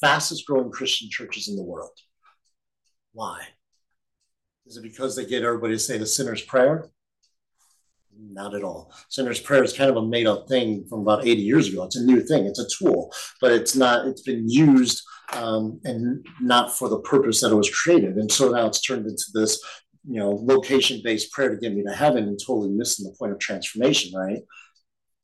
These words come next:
True discipleship is what Jesus did.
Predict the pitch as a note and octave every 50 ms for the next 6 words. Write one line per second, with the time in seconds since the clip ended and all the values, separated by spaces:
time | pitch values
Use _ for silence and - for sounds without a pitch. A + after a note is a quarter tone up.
0 | _ _ _ _ _ _ _ _ _ _ _ _ _ _ - - D#3+ F#3 D#3 C3+
1 | - - D3 D3+ D#3+ D#3 D3+ C#3 - - B2 G2 F#2 A2+ G#2 A2 B2+ B2+ B2 -
2 | A2+ B2+ D3 C#3 A#2+ G#2+ - - - - G2+ - _